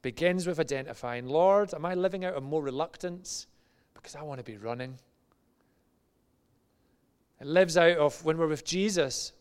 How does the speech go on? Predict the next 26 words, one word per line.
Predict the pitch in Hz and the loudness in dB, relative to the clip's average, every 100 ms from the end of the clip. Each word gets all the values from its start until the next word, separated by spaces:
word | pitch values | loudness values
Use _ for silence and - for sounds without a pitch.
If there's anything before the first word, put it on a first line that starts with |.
| _ _ _ _ _ _ _ _ _ - | _ _ _ _ _ _ _ _ _ -14
when | 165 | -6
we | 170 | -4
come | - 190 | 0 0
before | 175 - 190 196 | 0 2 4 6
him | 160 | 4
saying, | - 180 175 | 0 -2 0
"Lord, | 175 202 208 | 2 4 4
I | |
want | 214 151 | 4 2
to | |
have | 135 135 | 0 -2
a | |
bit | 127 147 | -2 -4
of | |
a | 131 | -6
chat | - 160 190 | -2 -2 -2
with | 170 | -6
you. | 190 190 | -2 -2
I | |
want | 170 147 | -2 -6
to | - | -6
tell | 156 160 | -2 -2
you | 151 | -2
where | 143 139 | -6 -6
I'm | 127 | -6
at." | 139 170 180 - | -4 -6 -8 -20